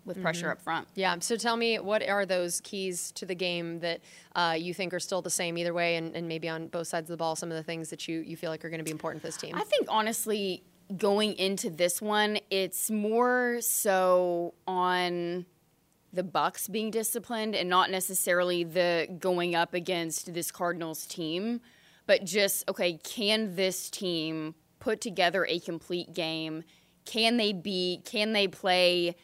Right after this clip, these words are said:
Speaker 1: penalty and turnover free football? Because we've seen that over and over, and when you get behind the eight ball, when you are forced to come from behind, well, then you have to be one-dimensional, and you're not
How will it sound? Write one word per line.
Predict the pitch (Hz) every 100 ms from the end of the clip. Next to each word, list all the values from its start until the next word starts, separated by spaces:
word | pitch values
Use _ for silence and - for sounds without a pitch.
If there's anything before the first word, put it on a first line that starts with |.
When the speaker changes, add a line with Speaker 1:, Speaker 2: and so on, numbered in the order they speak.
| _ -
Speaker 1:
penalty | 202 190 185 196
and | 180
turnover | 156 175 170 165 165
free | - 165 160
football? | - 151 160 101 208 -
Because | 180 190
we've | 180 196
seen | - 220
that | 196 185
over | 190 202 220
and | 208
over, | 185 175 180
and | 175 180 175
when | 208 214
you | 202
get | 170 185 240 214
behind | 175 - 196 202
the | 190 -
eight | 160
ball, | - 160 170
when | 170 175
you | 175 175 -
are | 175
forced | 170 - 208 208 -
to | 214
come | - 180
from | 165 160
behind, | 151 147 147 170
well, | 185
then | 190 214
you | 196 202 185 180 - - - - -
have | 196 190
to | 220
be | 185
one-dimensional, | 180 185 180 170 170 185 202 170 160
and | 180
you're | 175
not | 185 196